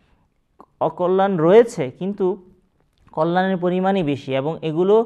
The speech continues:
বৃহত্তর স্বার্থের কারণে এবং বস্তু জগতের সীমাবদ্ধতার কারণে সৃষ্টি হয়েছে, এটা একটা বিষয়বস্তু। দ্বিতীয়, আমরা এখানে আমাদের শৃঙ্খলার দলিলের সংশয়ের উত্তর দিতে গেলে দ্বিতীয় যে বিষয়বস্তুটা তিনি বলতে চায়, এক ধরনের বিশৃঙ্খলা থেকে,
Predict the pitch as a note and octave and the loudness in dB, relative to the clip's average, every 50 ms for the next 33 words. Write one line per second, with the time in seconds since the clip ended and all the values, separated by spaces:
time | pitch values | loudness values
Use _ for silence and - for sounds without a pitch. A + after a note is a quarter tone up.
0 | A3+ - - - - _ _ _ - B2+ C#3 D#3+ D#3+ G#3 A#3 A#3 - A#3+ A3+ A3+ | 0 -8 -18 -20 -20 _ _ _ -8 -4 -2 0 0 0 0 0 0 2 2 2
1 | A#3 A3+ - E3+ E3 - - - A#3 G#3+ - G#3 G3 G#3 G#3+ A3+ A#3+ C#4+ - - | 2 0 -2 -6 -6 -6 -4 -4 -4 -2 0 0 0 0 -2 -4 -4 -6 -8 -12
2 | - - _ _ - D#3 E3 F3 E3+ D#3+ C#3 D#3 F3 E3+ - - A3 G#3+ G3+ G#3+ | -18 -20 _ _ -6 -4 -2 -2 -2 -2 -4 -4 -6 -6 -4 -4 -2 0 2 2
3 | G3 G#3 G3 G3+ G3+ G3+ - F#3+ F3+ F#3 F#3 F3+ D#3+ D#3+ D3+ F3 F#3+ A3+ A#3+ C4 | 2 2 2 0 -2 -4 -4 -4 -2 0 0 0 0 0 0 0 0 0 0 0
4 | D4 A#3+ A#3+ C4 D#4 - - - C#3 - - C3+ A#2+ A#2+ A#2+ A#2+ A#2 - - - | 0 -2 -2 -2 -6 -10 -12 -12 -14 -12 -12 -14 -14 -12 -12 -14 -16 -18 -18 -18
5 | A#2+ A#2 A#2+ A#2+ A#2+ A#2+ - - _ _ _ _ _ _ _ _ _ _ - E3+ | -18 -16 -16 -18 -18 -18 -20 -20 _ _ _ _ _ _ _ _ _ _ -6 -2
6 | - G3+ D3+ - C#3 C#3 C#3 C#3 C3+ C3+ B2+ B2 B2+ - - _ C#3+ B2+ - _ | -2 -2 -2 -2 -4 -4 -4 -4 -4 -6 -6 -8 -10 -12 -14 _ -16 -16 -16 _
7 | _ _ _ _ _ _ _ _ _ _ _ _ _ _ _ _ _ _ _ _ | _ _ _ _ _ _ _ _ _ _ _ _ _ _ _ _ _ _ _ _
8 | - A#3 A3 C4 B3 B3+ B3 A#3+ - - - F3+ G3 G3 G3+ A3 G#3+ F3+ B2+ - | -6 -4 0 2 4 4 2 2 -4 -6 -4 -2 -2 0 2 2 2 2 0 -2
9 | - G3+ F#3+ F#3+ F3+ F3 E3+ E3+ D#3+ - - - G3 G3 G3+ G3 A3 F#3+ F3+ E3 | -4 -4 -2 -2 -2 -2 -2 -4 -6 -8 -6 -2 -2 0 0 0 0 -2 -2 -2
10 | D3 C#3 D#3 D3 D3 C#3+ C#3+ D3+ D3+ D3 - - D3 C#3+ C#3 C#3 - F#3 E3+ D#3+ | 0 0 -2 0 -2 -2 -2 -2 -4 -4 -6 -8 -8 -8 -8 -8 -6 -4 -4 -4
11 | D#3+ D#3+ - D#3+ D3+ C3+ - - D3+ C3+ B2 B2+ B2 C3 D3 D#3 - - A3 A3+ | -4 -6 -6 -6 -6 -6 -6 -8 -8 -6 -6 -6 -6 -6 -6 -8 -8 -10 -12 -8
12 | - D4 C4+ A#3+ G3+ F3+ D#3 D#3 D#3+ E3+ D3 D#3 D3+ - D3+ C#3+ C3 C#3 C#3 C3+ | -4 -2 0 0 0 -2 -2 -4 -6 -6 -6 -8 -8 -8 -8 -8 -8 -8 -10 -10
13 | C3 C3+ C3 B2+ C3+ B2 C3 B2+ C#3 - _ _ _ _ _ - C#3 C#3 C3+ C3+ | -10 -12 -12 -12 -12 -12 -12 -12 -14 -14 _ _ _ _ _ -10 -10 -8 -8 -8
14 | C3+ D3 D#3 D#3+ D#3+ D#3+ C3+ C3 D#3 D#3 - - - G#3 A3 A3 G#3 - E3+ C#3 | -8 -8 -8 -6 -6 -6 -4 -4 -6 -6 -8 -4 -2 0 0 0 -2 -2 -4 -4
15 | C3+ C3+ - - A#2 - - - | -4 -4 -8 -14 -16 -16 -18 -20